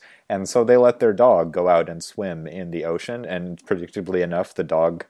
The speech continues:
swims out to sea, which is bad enough. They, their dog is dead. Uh, but then the woman runs in after the dog, and she, of course, gets swept out to sea. And then the man runs in after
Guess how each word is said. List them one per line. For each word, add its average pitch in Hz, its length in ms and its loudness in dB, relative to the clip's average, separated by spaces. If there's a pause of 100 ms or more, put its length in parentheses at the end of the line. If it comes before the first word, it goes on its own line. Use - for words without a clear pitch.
(180)
swims 90 300 -8
out 90 160 2
to 98 80 -4
sea, 78 260 -4
which 87 240 -4
is 82 100 -6
bad 87 240 2
enough. 82 420 -4
They, 80 220 -2
their 78 340 -8
dog 80 340 0
is 78 200 -6
dead. 78 380 -4 (440)
Uh, 80 280 4
but 85 220 2
then 127 120 4
the 127 80 6
woman 127 300 2
runs 110 260 0
in 101 160 -2
after 92 360 0
the 90 120 -4
dog, 80 480 0
and 80 220 -8
she, 90 260 -6
of 92 140 -4
course, 82 280 -4
gets - 200 -8
swept - 280 -4
out 78 160 -4
to - 80 -18
sea. 80 300 -6 (260)
And 98 140 -6
then 107 140 -2
the 107 60 -2
man 117 340 -2
runs 101 220 -2
in 98 140 -2
after 98 340 -2